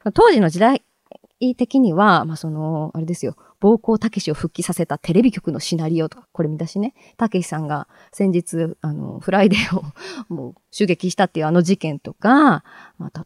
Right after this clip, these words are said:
例えば、あ、人気講義を東京から衛星中継する予備校とかね、サテライト、なんか東進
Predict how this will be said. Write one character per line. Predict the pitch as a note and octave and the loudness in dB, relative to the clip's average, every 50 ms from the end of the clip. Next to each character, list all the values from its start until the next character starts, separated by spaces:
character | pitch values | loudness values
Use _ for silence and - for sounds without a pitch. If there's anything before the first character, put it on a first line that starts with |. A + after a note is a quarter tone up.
| - - | -6 -4
例 | E3 D#3+ | -2 -2
え | D3+ | -2
ば、 | - D#3 D#3+ D#3 D#3 D#3 C#3+ - | -2 -2 -2 0 0 0 0 0
あ、 | - F3 D#3 - - - - | 0 -2 -2 -4 -6 -2 4
人 | G3 A#3 B3 | 4 6 6
気 | - C4 - | 4 4 2
講 | - C4 B3 | 4 4 4
義 | F#3 E3 D#3+ | 4 4 2
を | D#3+ | 2
東 | - G#3+ A3 G#3+ - | 2 2 2 4 4
京 | - A3 G#3+ | 2 0 0
か | - G#3+ | 2 0
ら | G3 F#3 | 2 4
衛 | F#3+ A#3 | 4 4
星 | C4+ - E4 D#4 | 4 4 2 2
中 | - D#4+ D#4 | 4 2 2
継 | B3+ - F#3 | 4 2 0
す | - - E3+ | 2 0 -2
る | D#3 D3+ | 0 0
予 | D#3 D#3+ | 0 2
備 | D#3 F3+ F#3 | 2 2 0
校 | - - - F#3+ F#3 F3+ | 0 2 2 4 4 4
と | - D3+ | 2 -2
か | - - B2 | -10 -8 -6
ね、 | D3 F3 F3 F3+ - - | -2 -2 -2 -4 -4 -6
サ | - F3 E3 | -6 -4 0
テ | - A#3+ B3+ | 2 4 6
ラ | C4 C#4+ C#4 C#4 | 6 6 6 4
イ | B3 | 2
ト、 | - - F3 D#3 - _ _ _ - | 2 0 -4 -4 -4 _ _ _ -12
な | E3 | -8
ん | E3 | -2
か | - | 4
東 | - D4+ D#4+ E4+ D#4+ | 6 8 8 8 6
進 | - - - A3 G3+ E3 - | 4 2 0 2 2 0 -2